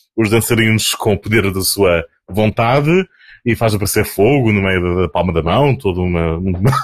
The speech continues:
<laughs> todo um teatro, enfim. É barato, é,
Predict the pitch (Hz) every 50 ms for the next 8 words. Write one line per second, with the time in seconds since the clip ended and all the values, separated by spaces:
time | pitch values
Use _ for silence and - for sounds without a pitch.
0 | - _ _ - - - - - 117 110 113 - 123 117 113 131 135 135 - 101
1 | 101 104 95 - 131 139 156 170 - _ - - - - - - - - 254 202
2 | 147 131 135 127 127 139 160 - - - - 165 180 185 170 _ _ _ _ _
3 | _ _ _ - 131 131 120 110 -